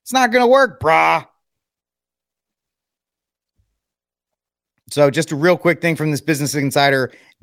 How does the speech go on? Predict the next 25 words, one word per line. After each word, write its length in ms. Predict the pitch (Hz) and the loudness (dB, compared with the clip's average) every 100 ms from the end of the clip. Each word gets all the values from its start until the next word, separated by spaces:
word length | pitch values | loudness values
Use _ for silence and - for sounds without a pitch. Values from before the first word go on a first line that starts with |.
| - 123 | -10 -2
Alec-, 440 | 147 160 175 147 - | 0 0 -4 -8 -2
Alexa, 560 | 143 147 117 139 175 - | 0 0 -4 -2 -2 -2
Alexa 580 | 143 185 214 - 226 226 | -2 -2 -2 0 0 0
Saint 300 | - 175 147 | -6 -6 -4
John 380 | 160 160 135 127 | -2 0 0 -2
and 180 | 139 139 | -4 -2
Nora 360 | 151 170 180 143 | 0 0 0 -2
Naughtington. 600 | 135 143 139 95 85 67 | -2 -2 -2 -8 -10 -6
By 200 | 139 147 | -2 0
the 80 | 143 | 0
way, 80 | |
did 140 | 120 113 | -2 -4
you 60 | |
hear, 220 | 156 175 175 | -2 -2 -2
did 120 | - | -6
you 140 | 151 | -10
see 180 | 151 185 | -6 -4
that 160 | 160 - | -4 -4
the 80 | |
Washington 520 | 120 123 139 139 135 127 | -4 -2 -2 -6 -8 -2
Post 280 | 135 135 | -2 -2
reporters 440 | 127 120 139 135 127 | -6 -4 -2 -2 -2
went 160 | 131 | -2
on 140 | 127 120 | -2 -4
strike 420 | - 131 147 139 | -2 -2 -2 -6